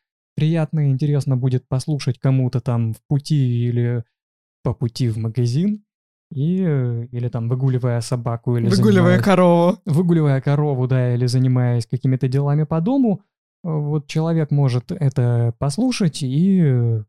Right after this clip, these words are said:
Speaker 1: в общем, ну, может быть, получить какую-то интересную информацию, не обязательно полезную,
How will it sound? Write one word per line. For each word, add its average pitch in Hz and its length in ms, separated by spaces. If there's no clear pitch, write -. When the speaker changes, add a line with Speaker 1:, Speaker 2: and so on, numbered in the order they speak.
Speaker 1:
в 131 320
общем, 143 300
ну, 220 100
может 214 240
быть, 151 160
получить 151 440
какую-то 143 640
интересную 123 760
информацию, 151 600
не 120 80
обязательно 135 340
полезную, 120 720